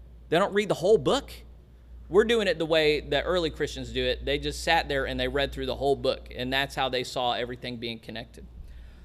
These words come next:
So let's keep doing the early Christian thing. Let's read chapter three. "Further, my brothers and sisters, rejoice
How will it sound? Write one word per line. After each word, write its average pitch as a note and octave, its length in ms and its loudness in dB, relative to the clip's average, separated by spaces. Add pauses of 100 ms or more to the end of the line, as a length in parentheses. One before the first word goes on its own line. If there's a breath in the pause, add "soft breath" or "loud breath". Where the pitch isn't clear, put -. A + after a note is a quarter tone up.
(120)
So - 140 0
let's E3+ 240 0
keep D#3+ 220 -6
doing D#3 180 0
the C#3+ 80 -4
early C#3 300 -2
Christian B2+ 420 -6
thing. A#2 220 -8
Let's C3+ 180 -6
read D3 180 -4
chapter B2+ 380 -2
three. - 300 -10 (1700 soft breath)
"Further, G#3 360 8
my D3+ 200 4
brothers F3 400 4
and D3+ 100 -2
sisters, - 760 -2 (340)
rejoice A3+ 880 4